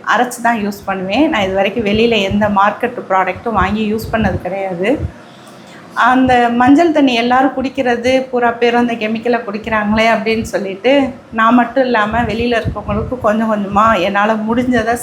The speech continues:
செஞ்சு கொண்டுட்டு போய் எல்லாருக்கும் கொடுக்க ஆரம்பிச்சேன். அவங்க சொன்னாங்க, "உங்ககிட்ட இலவசமா வாங்கி குடிக்கிறதுக்கு கொஞ்சம் கஷ்டமா இருக்குக்கா,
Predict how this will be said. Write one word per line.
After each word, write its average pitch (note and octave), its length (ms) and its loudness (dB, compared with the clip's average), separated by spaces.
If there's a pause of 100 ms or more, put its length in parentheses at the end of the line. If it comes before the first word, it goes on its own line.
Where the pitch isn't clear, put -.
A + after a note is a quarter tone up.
செஞ்சு G#3+ 340 -6
கொண்டுட்டு G#3 220 -4 (100)
போய் G#3 120 0
எல்லாருக்கும் F#3 500 0
கொடுக்க A#3+ 260 0
ஆரம்பிச்சேன். F#3 560 -2 (1300)
அவங்க C4+ 380 4
சொன்னாங்க, C4 580 2
"உங்ககிட்ட A3+ 500 0
இலவசமா G#3+ 720 -2
வாங்கி B3 440 2
குடிக்கிறதுக்கு G#3+ 560 -4
கொஞ்சம் G#3 220 -6
கஷ்டமா A#3+ 480 -2
இருக்குக்கா, F#3 540 -2